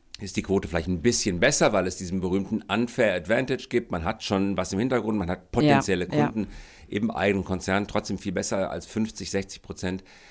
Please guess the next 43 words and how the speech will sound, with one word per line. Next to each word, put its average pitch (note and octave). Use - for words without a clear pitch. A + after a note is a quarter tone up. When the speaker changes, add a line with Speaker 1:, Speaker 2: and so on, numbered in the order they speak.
Speaker 1:
bekommt G2
man F#2+
die F2
Flop-Rate E2+
nicht. F#2
Das -
heißt, F2
es, -
man F2+
muss B2
schon G#2+
eine F#2+
ganze C3
Menge G#2+
Unternehmen F#2+
gründen, G#2
damit F#2+
am G2+
Ende G2
was A2+
übrig E2
bleibt. B1
Also G2
es -
Speaker 2:
Mhm. F3
Speaker 1:
müsste B2+
dann G2+
bei F2
euch E2
unter F2+
deiner F2
Regie E2+
ein F#2
breites G2
Portfolio A2+
von E2
fünfzig, -
hundert, B2+
vielleicht F#2+
sogar F#2+
mehr B2+
als F2+
hundert G#2